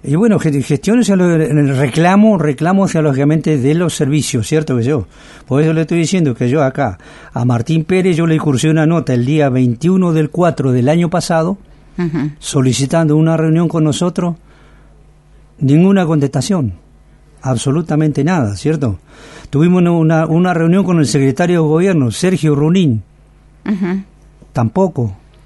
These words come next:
Speaker 1: El, el, el, el trece del cuatro del veintidós, nada, ¿cierto? O sea, lógicamente que lo, eh, nosotros prácticamente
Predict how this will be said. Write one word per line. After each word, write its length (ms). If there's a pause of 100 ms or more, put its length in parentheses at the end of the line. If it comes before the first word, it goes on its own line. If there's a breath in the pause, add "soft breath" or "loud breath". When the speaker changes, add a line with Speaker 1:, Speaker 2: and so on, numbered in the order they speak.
(260)
Speaker 1:
El, 180
el, 560
el, 500
el 220
trece 380
del 220
cuatro 420
del 140
veintidós, 600 (1120 soft breath)
nada, 460 (260)
¿cierto? 320
O 60
sea, 140
lógicamente 360
que 60
lo, 340
eh, 640 (480 loud breath)
nosotros 480
prácticamente 1600